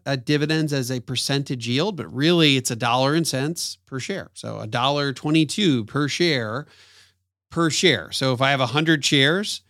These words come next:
uh, of a company and the company's paying out a dollar per share, I know, uh, I should be getting, again, if things go well and the company's able to continue, a hundred bucks a year. Whether it's at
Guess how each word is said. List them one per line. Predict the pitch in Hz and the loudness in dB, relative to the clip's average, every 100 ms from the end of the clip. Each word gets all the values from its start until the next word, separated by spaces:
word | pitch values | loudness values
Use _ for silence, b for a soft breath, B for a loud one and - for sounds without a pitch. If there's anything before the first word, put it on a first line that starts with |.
| _ _ _ | _ _ _
uh, | 147 139 | 0 0
of | 139 131 | 0 -2
a | |
company | 123 135 139 165 202 - | 2 0 0 -4 -6 0
and | 147 139 | 0 2
the | |
company's | 127 151 135 143 127 | 0 -4 -2 -2 -2
paying | - 135 135 | -2 -2 -2
out | 127 | -2
a | 117 | -2
dollar | 120 123 131 | 0 0 -2
per | - 170 | -4 -6
share, | - 113 104 131 - _ _ _ | -6 -6 -8 -12 -18 _ _ _
I | 127 | -2
know, | 131 139 135 | 2 4 4
uh, | 131 120 | 4 2
I | 127 | 0
should | - 202 | 2 2
be | 151 135 | 2 -2
getting, | 113 110 156 175 | -4 -6 -6 -6
again, | 170 135 | 0 0
if | 139 135 | 0 -4
things | - 143 143 - - _ _ - | -4 -4 -2 -6 -12 _ _ -6
go | 139 | -2
well | 139 131 | -2 0
and | 139 | -2
the | |
company's | 143 135 127 | -4 -4 -4
able | 131 131 | -4 -4
to | |
continue, | - 123 135 139 147 b b | -6 -2 0 0 -2 b b
a | 131 | 0
hundred | 139 165 | 4 4
bucks | 131 123 - | 4 0 -2
a | |
year. | 165 226 - - B B B B | -2 -4 -4 -10 B B B B
Whether | 147 180 233 | 4 6 8
it's | 240 190 165 - - | 6 6 4 2 0
at | 147 139 135 | 2 0 -2